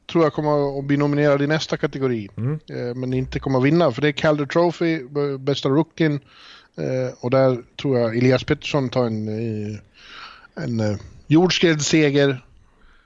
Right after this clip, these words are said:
Speaker 1: Eh,
Speaker 2: Ja.
Speaker 1: att han är nominerad mot Rasmus Dahlin och Jordan Binnington. Ett tag var ju Miro Heiskanen, förtjänar också nämnas, men jag tror inte att det blir så.
Speaker 2: Ja. Ja.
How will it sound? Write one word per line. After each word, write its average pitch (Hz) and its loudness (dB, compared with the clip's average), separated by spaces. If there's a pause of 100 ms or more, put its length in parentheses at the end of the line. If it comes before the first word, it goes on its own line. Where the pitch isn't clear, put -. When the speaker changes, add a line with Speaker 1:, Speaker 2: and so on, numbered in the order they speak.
(280)
Speaker 1:
Eh, 139 -12 (140)
Speaker 2:
Ja. 117 -4 (1300)
Speaker 1:
att 127 -4
han 139 2
är 139 4
nominerad 143 4
mot 131 -4
Rasmus 160 0
Dahlin 143 -2
och 123 -6 (180)
Jordan 143 -4
Binnington. 117 -4 (360)
Ett 139 -4
tag 156 0
var 143 2
ju 139 0
Miro 147 -2
Heiskanen, 160 0
förtjänar 151 -4
också 147 -8
nämnas, 156 -4 (240)
men 139 -6
jag 127 -2
tror 135 -2
inte 113 0
att 107 -4
det 107 -2 (220)
blir 120 0
så. 92 -6 (1400)
Speaker 2:
Ja. 131 4 (640)
Ja. 147 4